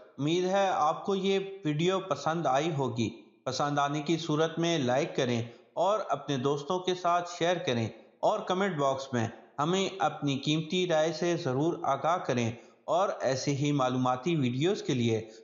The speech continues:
हमारे चैनल को सब्सक्राइब करते हुए साथ मौजूद घंटी का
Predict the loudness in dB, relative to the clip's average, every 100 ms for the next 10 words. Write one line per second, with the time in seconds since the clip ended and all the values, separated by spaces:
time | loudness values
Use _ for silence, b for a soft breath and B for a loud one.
0 | -4 0 0 0 0 0 0 0 0 0
1 | -2 -4 -4 0 0 0 -4 -4 -2 -2
2 | 0 0 -2 -8 -18 -6 0 0 0 -2
3 | 0 0 -2 -2 0 0 0 0